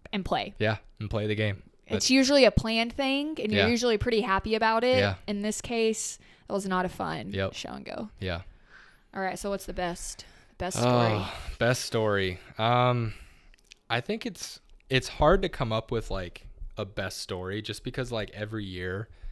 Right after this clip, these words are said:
Speaker 2: is filled with, like, so many fun things. I
Speaker 1: Yeah.
Speaker 2: mean, like, every team I had been on, it was just,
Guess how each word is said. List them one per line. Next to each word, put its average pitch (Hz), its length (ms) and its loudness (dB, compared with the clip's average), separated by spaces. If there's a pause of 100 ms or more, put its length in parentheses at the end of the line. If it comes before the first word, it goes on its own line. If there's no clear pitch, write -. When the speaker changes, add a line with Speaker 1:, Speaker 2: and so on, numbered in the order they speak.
(100)
Speaker 2:
is 104 200 -2
filled 101 340 -2
with, 104 200 -4
like, 95 320 -6 (600)
so 110 320 0
many 107 480 0 (340)
fun 101 440 -4
things. 98 480 -4
I 104 60 0
Speaker 1:
Yeah. 107 80 2
Speaker 2:
mean, 107 120 0
like, 107 180 0
every 131 240 0
team 127 260 -6
I 107 100 0
had 92 160 -2
been 95 180 -2
on, 87 360 -6 (340)
it 101 100 -2
was 98 220 -4
just, - 440 -4